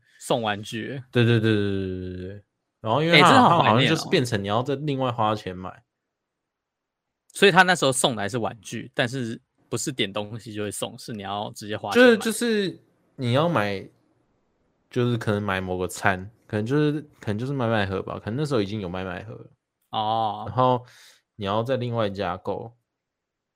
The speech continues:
Speaker 1: 哦。
Speaker 2: 你不是，他不是就是直接免费送这样。
Speaker 1: 哦。但这样听起来只是一个恶性循环，就是消费者要花更多的钱，然后去，<laughs> 去，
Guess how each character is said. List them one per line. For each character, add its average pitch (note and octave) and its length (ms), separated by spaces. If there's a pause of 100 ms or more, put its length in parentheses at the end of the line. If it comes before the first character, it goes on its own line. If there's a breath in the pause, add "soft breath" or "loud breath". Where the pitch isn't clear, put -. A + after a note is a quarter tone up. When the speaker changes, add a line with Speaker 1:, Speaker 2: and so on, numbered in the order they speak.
Speaker 1:
哦。 G#2+ 420
Speaker 2:
你 A#2 80
不 A2 60
是， - 20
他 C3 100
不 C3+ 80
是 A#2+ 180
就 A2+ 120
是 A2 140
直 F#2+ 80
接 F#2+ 180
免 E2+ 220
费 F2+ 120
送 A2+ 240 (280)
这 - 100
样。 - 120
Speaker 1:
哦。 G#2 600 (380)
但 A3 120
这 G3 40
样 G#3+ 100
听 F3 160
起 E3+ 80
来 B2+ 60
只 A2 80
是 C3 120
一 C3 60
个 C3 120
恶 B2+ 120
性 B2+ 100
循 B2 160
环， G#2 160
就 A2+ 60
是 C3 260
消 C3 180
费 B2+ 60
者 A#2+ 80
要 G#2+ 60
花 A#2 160
更 A#2 160
多 G#2+ 140
的 G#2 40
钱， A2+ 180
然 G#2+ 100
后 A2 140
去， A#2 240
<laughs> - 680
去， - 360